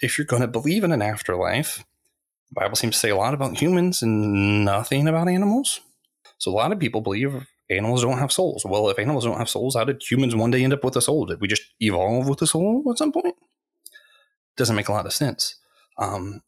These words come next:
when we're talking about hermeneutics, I mean, even if you're getting outside of inerrancy, how do we read Genesis one, Genesis two? You know, are you reading it in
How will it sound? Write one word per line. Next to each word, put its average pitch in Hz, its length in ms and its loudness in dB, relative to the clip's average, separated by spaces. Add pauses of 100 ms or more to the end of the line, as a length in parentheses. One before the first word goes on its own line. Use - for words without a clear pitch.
when 120 160 2
we're 123 60 -4
talking 135 160 0
about 135 180 0
hermeneutics, 151 720 0
I 117 40 -4
mean, 110 160 0
even 156 240 2
if 143 80 0
you're 127 80 0
getting 123 240 0
outside 120 280 -2
of 110 60 -2
inerrancy, 101 480 -2
how 135 240 -2
do 143 100 0
we 139 160 2
read 135 420 -2
Genesis 113 460 -2
one, 98 240 0
Genesis 90 380 -4
two? - 260 -4
You 101 140 -6
know, 101 120 -2
are 101 100 -2
you 107 160 -2
reading 139 380 0
it 117 120 -2
in 110 260 -2